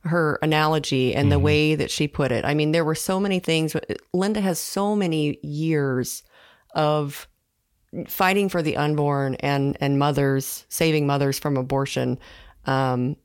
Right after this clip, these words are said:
Speaker 1: fr-, from the abortion procedure. But the way she put it, I totally, it totally resonated with me.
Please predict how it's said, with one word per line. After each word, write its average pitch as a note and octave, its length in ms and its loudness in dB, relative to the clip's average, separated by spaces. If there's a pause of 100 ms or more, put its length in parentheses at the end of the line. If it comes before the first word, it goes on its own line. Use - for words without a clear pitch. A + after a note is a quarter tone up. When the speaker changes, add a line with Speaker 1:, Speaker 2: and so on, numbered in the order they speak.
(200)
Speaker 1:
fr-, - 140 -12 (100)
from D3+ 180 0
the D3 100 4
abortion D3 360 0
procedure. B2+ 500 -2 (760)
But F#3+ 340 -2
the G3 80 2
way G#3 200 4
she A3+ 220 0
put F#3+ 220 0
it, G#3 240 0
I F3 100 2
totally, A3+ 580 0
it F#3+ 140 0
totally C#4 360 0
resonated D#3+ 540 2
with - 160 -6
me. B2 200 -2